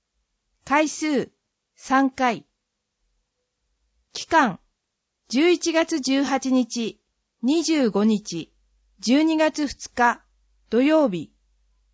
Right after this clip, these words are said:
時間、十時から十二時。定員、三十名。対象は小学校五年生以上の児童、生徒、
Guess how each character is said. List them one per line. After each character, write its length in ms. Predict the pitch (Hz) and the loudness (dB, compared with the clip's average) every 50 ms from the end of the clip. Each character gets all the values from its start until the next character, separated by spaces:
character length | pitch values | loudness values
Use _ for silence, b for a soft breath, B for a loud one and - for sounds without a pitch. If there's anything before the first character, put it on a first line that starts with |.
| _ _ - | _ _ -14
時 180 | - 220 226 | -10 -10 -6
間、 360 | - - 262 262 262 254 254 - _ _ _ _ _ _ _ _ _ - | -2 2 2 2 2 0 -2 -8 _ _ _ _ _ _ _ _ _ -8
十 280 | 185 - 285 330 349 320 | -2 2 2 4 4 2
時 120 | 311 311 | 0 -2
か 160 | - 233 202 | 0 0 0
ら 140 | 190 175 165 | 0 0 -2
十 240 | 160 196 214 220 226 | -2 0 0 2 2
二 160 | 226 226 214 | 2 2 0
時。 260 | 180 - 151 - - _ _ _ _ _ _ _ _ _ _ _ _ _ _ _ - | -2 -6 -10 -14 -16 _ _ _ _ _ _ _ _ _ _ _ _ _ _ _ 0
定 220 | 269 269 277 294 294 | 2 4 4 4 4
員、 340 | 285 285 285 277 269 254 - _ _ _ _ _ _ _ | 2 2 2 0 -2 -4 -8 _ _ _ _ _ _ _
三 340 | - - 294 294 330 349 | -6 0 0 2 2 0
十 240 | 311 320 339 339 302 | 0 0 2 2 2
名。 340 | 247 214 180 147 131 - _ _ _ _ _ _ _ _ _ _ _ _ _ _ _ _ _ _ _ _ _ _ _ _ _ _ _ _ _ - | 2 0 0 -2 -6 -10 _ _ _ _ _ _ _ _ _ _ _ _ _ _ _ _ _ _ _ _ _ _ _ _ _ _ _ _ _ -4
対 220 | - 294 330 330 | 0 0 0 0
象 320 | - - 339 330 320 320 320 | 0 0 2 2 4 4 4
は 180 | 302 302 302 | 2 2 0
小 280 | - - 269 285 330 339 | -2 0 2 2 4 4
学 240 | 349 349 349 - - | 4 2 2 0 -2
校 240 | - 247 233 214 | 0 0 2 2
五 140 | 185 208 214 | 2 2 2
年 220 | 233 269 302 320 311 | 4 4 2 2 -2
生 260 | - - 311 311 302 | -2 -2 -2 -2 -2
以 100 | 277 269 | -2 -2
上 200 | - 302 277 247 | 0 0 2 2
の 160 | 226 214 185 | 2 0 -2
児 180 | 170 196 226 208 | -2 -4 -2 0
童、 360 | 233 226 208 165 127 - _ - | 2 2 2 2 -2 -4 _ -16
生 300 | - - 262 269 262 226 | -8 -2 0 0 0 0
徒、 320 | - - 196 180 - | -2 -4 -4 -4 -4